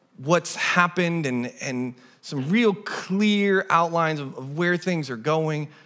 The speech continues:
Wouldn't it be great if that person could just hand you, like, a manifesto? Like, "Here's what I believe.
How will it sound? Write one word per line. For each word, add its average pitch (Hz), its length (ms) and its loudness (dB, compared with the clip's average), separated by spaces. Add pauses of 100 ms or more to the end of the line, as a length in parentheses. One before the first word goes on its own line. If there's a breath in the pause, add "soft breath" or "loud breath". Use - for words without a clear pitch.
(880 soft breath)
Wouldn't 247 160 4
it 294 100 2
be 240 60 4
great 160 380 4
if 156 80 0
that 165 180 4
person 185 300 2
could 156 80 0
just 151 160 -2
hand 147 420 0
you, 170 140 2
like, 139 160 4
a 131 40 2
manifesto? 139 880 2
Like, 127 160 0
"Here's 269 640 0
what 185 120 4
I 160 120 6
believe. 208 880 2